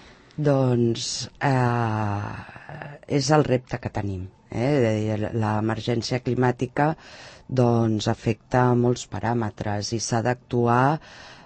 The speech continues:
eh, nosaltres creiem, a la vegada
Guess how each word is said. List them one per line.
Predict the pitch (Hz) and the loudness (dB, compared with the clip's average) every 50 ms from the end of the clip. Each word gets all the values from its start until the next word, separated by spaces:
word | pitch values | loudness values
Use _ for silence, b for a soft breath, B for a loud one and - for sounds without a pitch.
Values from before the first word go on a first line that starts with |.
| B B | B B
eh, | 131 123 117 113 113 110 107 107 110 | 0 0 2 2 0 0 0 0 0
nosaltres | 113 113 107 104 120 117 113 - 120 120 - - | 0 0 0 0 0 0 0 0 -2 -4 -4 -4
creiem, | - 123 123 120 120 120 120 131 143 151 151 - | -4 0 0 2 2 2 2 2 0 -2 -4 -2
a | - 131 | -2 0
la | 120 113 | 0 0
vegada | 110 107 104 113 113 117 - 147 156 180 196 | -2 -2 -2 -2 -2 -2 0 0 0 0 -2